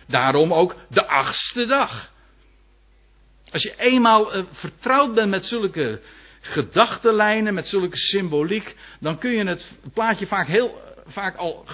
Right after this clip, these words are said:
zelf ook invullen. Ja, dat ligt dan heel erg voor de hand.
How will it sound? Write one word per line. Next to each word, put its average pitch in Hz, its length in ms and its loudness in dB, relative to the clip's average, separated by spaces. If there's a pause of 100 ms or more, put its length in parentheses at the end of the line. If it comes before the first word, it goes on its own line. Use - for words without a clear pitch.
zelf 196 420 2
ook 202 240 2
invullen. 165 640 2 (400)
Ja, 190 200 -8
dat 165 220 -8
ligt 190 240 -2
dan 170 160 0
heel 180 280 0
erg 143 220 -4
voor 120 200 -4
de 101 60 -6
hand. 196 380 -4